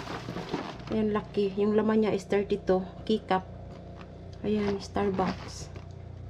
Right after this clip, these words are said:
Itong kape, wala na itong expire ang kape. Saka itong cold compress din. Ito, ano din siya. Ayan, oh. Pang ano sa likod. At saka itong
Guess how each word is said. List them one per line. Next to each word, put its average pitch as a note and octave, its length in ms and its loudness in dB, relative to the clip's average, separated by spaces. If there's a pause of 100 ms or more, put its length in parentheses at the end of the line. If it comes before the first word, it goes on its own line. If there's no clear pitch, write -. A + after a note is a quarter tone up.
(1200)
Itong G3 160 0
kape, G3 240 8
wala F3+ 160 8
na F#3 160 10
itong - 180 4
expire F#3 380 10
ang F#3 160 6
kape. F#3+ 320 6 (2250)
Saka A3+ 240 6
itong G#3 560 6
cold G#3 240 4
compress G3 480 4
din. G3 160 8
Ito, G3 320 6
ano F#3 240 8
din F#3 240 8
siya. G3 400 2 (1160)
Ayan, F#3+ 320 4
oh. E3+ 160 4 (220)
Pang F#3 160 2
ano F#3+ 160 8
sa F#3 240 0
likod. F3+ 400 2 (3250)
At - 160 -2
saka G3+ 340 2
itong G3+ 320 2